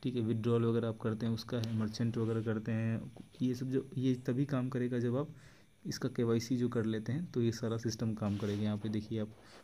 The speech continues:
domain hosting भी करना चाहते हैं, ये भी यहाँ पे available है। बाकी इसके regarding अगर कोई समस्या आपको होती है, आपको लग रहा है कि फिर भी आपको problem आ रहा है साइन अप करने में, तो आप मुझे comment box पे लिखें, मैं आपकी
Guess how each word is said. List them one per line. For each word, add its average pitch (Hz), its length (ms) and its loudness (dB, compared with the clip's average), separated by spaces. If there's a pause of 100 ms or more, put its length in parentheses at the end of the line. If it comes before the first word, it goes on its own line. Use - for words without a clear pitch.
(160)
domain 113 360 2
hosting 110 420 2
भी 110 100 2
करना 110 280 -2
चाहते 107 340 -2
हैं, 110 80 2
ये 110 160 0
भी 113 120 0
यहाँ 110 140 0
पे 110 120 0
available 107 380 2
है। 98 100 0 (800)
बाकी 131 200 2
इसके 143 240 2
regarding 135 360 4
अगर 127 140 4
कोई 123 180 2
समस्या 117 480 0
आपको 117 260 -2
होती 107 320 -2
है, 104 140 0
आपको 104 240 -2
लग 113 160 0
रहा 113 120 0
है 113 140 2
कि 117 100 0
फिर 113 220 0
भी 127 160 6
आपको 117 280 0
problem 107 400 2
आ 110 80 4
रहा 113 100 2
है 113 60 0
साइन 110 260 2
अप 117 160 -2
करने 123 240 2
में, 113 140 2 (640)
तो 123 140 4 (120)
आप 117 220 0
मुझे 123 360 2
comment 117 300 2
box 107 240 0
पे - 120 -4
लिखें, 107 280 2
मैं 123 160 4
आपकी 117 200 -2